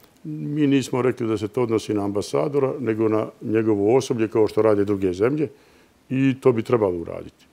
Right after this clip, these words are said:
Ambasador Rusije u Bosni i Hercegovini napravio je, ima elemenata i za njegovo traženje persona non grata, <clears throat> nekoliko nedopustivih miješanja u unutrašnje stvari Bosne i Hercegovine,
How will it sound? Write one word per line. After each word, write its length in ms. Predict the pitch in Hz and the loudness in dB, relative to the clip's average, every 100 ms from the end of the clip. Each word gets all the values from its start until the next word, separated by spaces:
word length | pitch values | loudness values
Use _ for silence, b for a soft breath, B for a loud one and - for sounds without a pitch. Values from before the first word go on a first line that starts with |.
| b b b b b b b b b b b - _ _ _ - | b b b b b b b b b b b -20 _ _ _ -4
Ambasador 500 | 113 113 175 180 151 | 0 2 4 4 4
Rusije 280 | 180 - 156 | 0 0 -2
u 40 | |
Bosni 280 | 139 156 - | 0 -2 0
i 40 | |
Hercegovini 460 | 127 143 151 135 123 | 2 2 4 0 2
napravio 460 | 131 - 123 120 | 0 0 4 6
je, 140 | 110 - - _ _ | 6 4 -4 _ _
ima 220 | - 107 104 | -6 -2 0
elemenata 580 | 104 107 127 113 - | 2 2 2 0 0
i 80 | 98 | -4
za 100 | 95 | -4
njegovo 360 | 113 196 175 113 | -4 -4 -4 -4
traženje 440 | - 113 104 98 | -4 -2 -2 -4
persona 460 | 95 104 - 104 101 | -6 -6 -6 -10 -10
non 140 | 101 | -10
grata, 360 | 101 151 - 156 - - - | -10 -12 -10 -12 -10 -6 -6
<clears throat> 300 | - - 120 | -6 -4 -2
nekoliko 400 | 131 123 113 113 | 2 2 2 0
nedopustivih 880 | 107 104 - - - 101 95 98 - | 0 0 -4 -10 -6 -8 -8 -12 -10
miješanja 560 | 117 123 131 - 110 | 0 4 4 4 0
u 20 | 113 | 0
unutrašnje 420 | 156 - 113 113 | -2 -2 0 0
stvari 340 | - 127 117 | 4 4 6
Bosne 300 | 107 117 - | 2 -2 -4
i 40 | 101 | -2
Hercegovine, 640 | 151 139 151 147 147 | -2 -2 -4 0 0